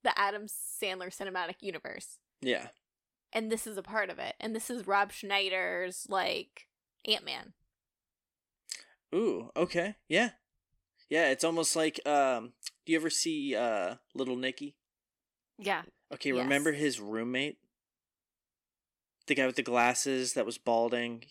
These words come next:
Speaker 2: played by, uh, Alan Covert, I think.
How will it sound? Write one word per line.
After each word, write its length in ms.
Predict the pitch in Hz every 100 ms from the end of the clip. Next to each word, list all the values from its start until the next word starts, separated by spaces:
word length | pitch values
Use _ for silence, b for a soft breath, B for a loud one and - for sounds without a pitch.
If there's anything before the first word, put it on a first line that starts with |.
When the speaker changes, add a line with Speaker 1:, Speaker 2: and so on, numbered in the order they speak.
| -
Speaker 2:
played 240 | - 139 120
by, 160 | 117 - - -
uh, 380 | 131 120 107 95 -
Alan 440 | - 127 127 127 123
Covert, 540 | - 127 123 139 143 -
I 100 | 135
think. 380 | 160 156 156